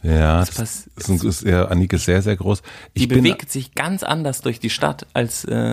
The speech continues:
Speaker 2: als Liz zum Beispiel.
Speaker 1: Die eins siebzig wahrscheinlich so ist, ne?
Speaker 2: Liz ist so eins siebzig,
Speaker 1: Ja.
Speaker 2: ja.
Speaker 1: Gut, ich bin aber, ich bin auch gesch-, ich bin auch groß und, äh,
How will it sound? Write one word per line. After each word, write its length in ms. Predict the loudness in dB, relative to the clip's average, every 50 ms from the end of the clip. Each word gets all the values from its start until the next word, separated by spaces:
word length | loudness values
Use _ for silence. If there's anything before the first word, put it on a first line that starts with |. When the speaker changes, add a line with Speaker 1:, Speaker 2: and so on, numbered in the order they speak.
| -2 -4 -4
Speaker 2:
als 300 | -4 -4 -4 -4 -2 -2
Liz 220 | -2 -2 -4 -6
zum 180 | -8 -8 -6 -6
Beispiel. 340 | -6 -6 -8 -6 -2 -2 -2
Speaker 1:
Die 60 | 0
eins 260 | 0 0 0 2 2
siebzig 340 | 0 0 0 2 0 0 2
wahrscheinlich 360 | 2 2 2 2 2 2 0
so 100 | -2 -2
ist, 180 | -2 -2 -2 0
ne? 180 | 0 0 0 -4 _ _ _ _ _ _ _ _ _ _ _ _ _ _ _ _ _ _ _ _ _ _ _ -2
Speaker 2:
Liz 180 | -2 -2 -2 -2
ist 100 | -6 -4
so 60 | -4
eins 160 | -4 -6 -6
siebzig, 300 | -10 -12 -12 -10 -4 -2
Speaker 1:
Ja. 40 | 0
Speaker 2:
ja. 140 | 2 0 0 -2 -8 -20 _ -20 -20 -20 -20 -20 -20 -20 -20 _ _ _ _ _ -8 -8 -6 -6 -6 -4 0
Speaker 1:
Gut, 180 | 2 2 4 4
ich 100 | 2 2
bin 100 | 4 4
aber, 200 | 4 4 4 2 0
ich 180 | -4 -4 -2
bin 160 | 2 2 2 2
auch 160 | 2 -2 -2
gesch-, 180 | -2 -4 -4
ich 80 | -2 0
bin 100 | 0 2
auch 240 | 2 2 0 -4 -6 -6
groß 380 | 0 2 4 4 4 2 0
und, 380 | -2 -2 -2 -2 -4 -8 -10 -6
äh, 460 | -2 0 0 0 0 0 0 -2 -2